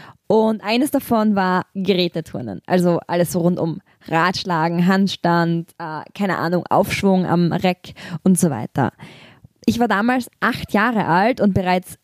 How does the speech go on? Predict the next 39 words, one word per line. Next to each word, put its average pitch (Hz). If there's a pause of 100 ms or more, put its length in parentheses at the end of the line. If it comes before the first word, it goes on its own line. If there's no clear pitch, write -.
(100)
spät -
dran, 151
wurde 147
mir 127
gesagt. - (240)
Alle 233
anderen 233
haben 220
bereits 202
drei 196
Jahre 196
trainiert 254 (200)
und 196
waren 196
viel 269
besser 160
als 139
ich. 131 (180)
Die 202
saßen 190
im 165
Spagat 233 (320)
und 165 (460)
so, 226
als 226
wäre 240
das 240
sozusagen 226
die 202
gemütlichste 226 (280)
Position, 214
die 208
man 190
finden 160
kann 151
und 156
sich 170
vorstellen 131
kann. -